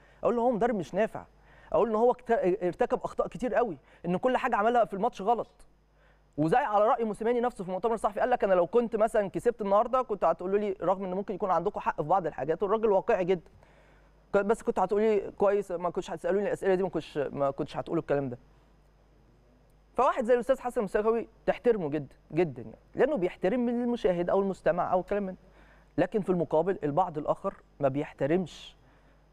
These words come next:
من هم يشاهدونه أو يستمعون له، للأسف الشديد.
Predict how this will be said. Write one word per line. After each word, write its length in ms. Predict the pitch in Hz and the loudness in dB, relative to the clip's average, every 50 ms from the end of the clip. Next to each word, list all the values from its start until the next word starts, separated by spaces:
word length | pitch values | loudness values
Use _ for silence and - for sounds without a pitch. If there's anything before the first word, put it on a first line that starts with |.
| _ _ _ _ _ - | _ _ _ _ _ -2
من 140 | 151 151 156 | 0 0 2
هم 200 | 160 196 196 180 | 2 2 2 2
يشاهدونه 800 | 156 131 - 143 139 139 143 131 147 185 202 202 202 202 214 208 - - - _ _ - | 0 2 0 0 0 0 -2 0 0 2 2 2 2 2 0 -4 -6 -10 -20 _ _ -2
أو 180 | 143 165 185 170 - - _ - | 0 0 0 -2 -8 -12 _ -6
يستمعون 560 | 151 147 143 - 156 147 147 143 156 170 160 147 | -6 -6 -4 -2 -2 0 0 2 0 2 2 2
له، 160 | 127 120 117 - - _ _ _ _ _ _ _ _ _ _ _ - | 2 0 -2 -8 -16 _ _ _ _ _ _ _ _ _ _ _ -2
للأسف 360 | 135 131 - - - 143 135 | -2 2 2 0 -2 -2 -10
الشديد. 260 | - - 110 - - | -12 -10 -10 -10 -10